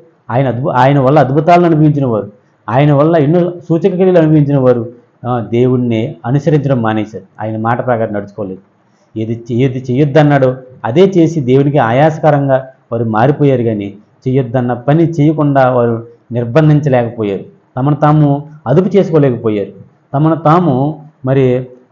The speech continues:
ఆ, దేవునికి అనుకూలంగా మలుచుకోలేకపోయారు. కాబట్టి ఈ రేకాబు కుమారులు,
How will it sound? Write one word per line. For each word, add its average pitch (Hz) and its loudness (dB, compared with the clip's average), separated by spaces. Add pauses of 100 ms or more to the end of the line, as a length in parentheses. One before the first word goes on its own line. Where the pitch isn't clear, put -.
ఆ, 107 -2 (380)
దేవునికి 170 2
అనుకూలంగా 180 2
మలుచుకోలేకపోయారు. 165 0 (360)
కాబట్టి 123 -4 (300)
ఈ 123 0
రేకాబు 147 2
కుమారులు, 147 4